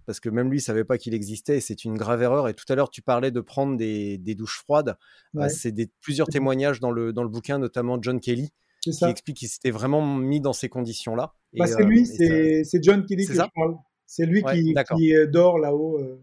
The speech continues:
Speaker 2: voilà, c'est John
Speaker 1: Ouais,
Speaker 2: Kelly.
Speaker 1: il s'était mis dans des conditions
Speaker 2: Je voulais pas
Speaker 1: d'inconfort absolu.
Speaker 2: spoiler, mais tu l'as dit, donc. <laughs>
Speaker 1: Et moi, ce que j'aimerais savoir, tu vas pouvoir spoiler à ton tour si ça t'éclate.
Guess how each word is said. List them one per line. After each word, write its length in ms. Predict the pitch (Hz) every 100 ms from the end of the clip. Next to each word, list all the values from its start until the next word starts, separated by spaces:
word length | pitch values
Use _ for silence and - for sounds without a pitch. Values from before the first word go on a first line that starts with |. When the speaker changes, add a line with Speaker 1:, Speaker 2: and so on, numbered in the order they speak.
| -
Speaker 2:
voilà, 160 | 135 _
c'est 200 | - 139
John 120 | 139
Speaker 1:
Ouais, 100 | 139 -
Speaker 2:
Kelly. 120 | 131
Speaker 1:
il 140 | 160 135
s'était 300 | - - 139
mis 100 | 147
dans 120 | 135
des 100 | 127
conditions 500 | 139 127 127 - 143
Speaker 2:
Je 40 | 135
voulais 140 | 147
pas 60 | 175
Speaker 1:
d'inconfort 340 | 190 185 185
absolu. 240 | 131 196 190
Speaker 2:
spoiler, 200 | 208 220
mais 140 | 175
tu 100 | 170
l'as 140 | 160 156
dit, 140 | 175
donc. 180 | 160 123 - - _ -
<laughs> 880 | 254 - - - - - - 175 -
Speaker 1:
Et 220 | 156 170
moi, 180 | 165 196
ce 60 | -
que 100 | 208
j'aimerais 260 | 196 196
savoir, 280 | 180 202 220
tu 120 | -
vas 120 | 170 160
pouvoir 220 | 175 156
spoiler 320 | - 175 170
à 80 | 165
ton 140 | 156
tour 160 | 151 180
si 120 | 147
ça 140 | 143
t'éclate. 420 | 131 131 160 147